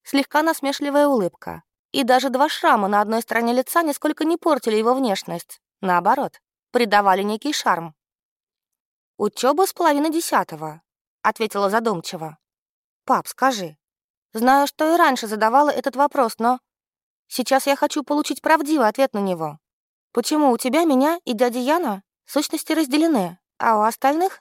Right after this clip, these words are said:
нет? Только не надо мне говорить, что мы просто такие особенные, и природа так решила», отвела взгляд в сторону, избегая встречаться с его взором. Казалось, тогда он сразу поймёт, почему я об этом спрашиваю. В чертах лица родителя промелькнула растерянность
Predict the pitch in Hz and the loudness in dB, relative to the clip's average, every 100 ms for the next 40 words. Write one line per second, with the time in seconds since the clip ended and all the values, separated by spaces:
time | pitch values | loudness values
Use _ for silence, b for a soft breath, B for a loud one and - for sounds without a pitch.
0 | _ 311 240 - - _ _ _ _ - | _ 0 0 -2 -10 _ _ _ _ 2
1 | 277 - 277 311 349 330 277 240 247 339 | 2 2 0 2 4 4 2 2 2 2
2 | - - 254 240 311 - 311 285 302 277 | -2 -2 0 2 0 0 -4 -2 0 0
3 | - 381 370 277 196 185 - 294 339 392 | 2 0 2 2 0 -2 -4 -4 0 2
4 | 320 196 196 214 240 - 214 160 156 160 | 2 2 -2 -2 -4 -4 -4 -6 -8 -14
5 | _ _ - 202 208 214 202 196 202 - | _ _ -4 -2 0 0 2 0 -2 0
6 | 269 330 214 185 - 226 196 208 214 226 | 0 0 -2 -6 -8 -6 -4 0 2 0
7 | - 208 226 247 294 269 220 240 233 185 | -4 -4 -4 -4 -6 -4 -4 -2 0 0
8 | 147 147 _ _ _ _ _ _ _ - | -2 -10 _ _ _ _ _ _ _ -4
9 | 185 269 320 - 240 277 302 311 339 311 | 0 2 0 -2 0 2 2 0 0 0
10 | 208 214 226 339 - 269 254 277 302 285 | 0 -2 0 -2 -4 -6 0 0 2 2
11 | 247 277 285 - 220 196 - 151 151 156 | 0 -2 -6 -4 -4 -4 -8 -10 -12 -14
12 | _ _ _ _ - 254 277 285 269 - | _ _ _ _ -4 -2 0 -2 -4 0
13 | 269 302 - 247 202 254 262 311 330 339 | 0 0 -4 -4 -2 -2 -2 0 0 2
14 | 339 - 220 180 160 165 - | 0 -2 -2 -2 -6 -10 -16